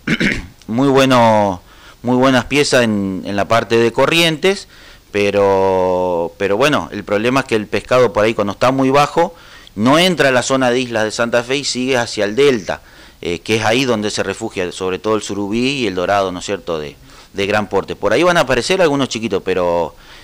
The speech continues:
eh, no, no vamos a tener la suerte por ahí que teníamos otros años.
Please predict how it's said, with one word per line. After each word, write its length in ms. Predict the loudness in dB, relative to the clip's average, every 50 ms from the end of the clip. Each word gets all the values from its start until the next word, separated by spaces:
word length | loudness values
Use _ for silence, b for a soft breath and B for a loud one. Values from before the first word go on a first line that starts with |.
| B B
eh, 320 | -8 -6 -6 -4 -4 -4 -4
no, 420 | -2 0 0 2 2 2 2 2
no 140 | 2 2 2
vamos 320 | 2 2 2 4 4 2
a 80 | 2 2
tener 240 | 0 -2 0 2 2
la 120 | 2 0
suerte 300 | 0 0 0 0 0 -2
por 140 | -2 -2 0
ahí 140 | -2 -2 -4
que 100 | -4 -8
teníamos 300 | -8 -6 -8 -6 -6 -6
otros 180 | -8 -8 -6
años. 240 | -6 -6 -6 -6 -12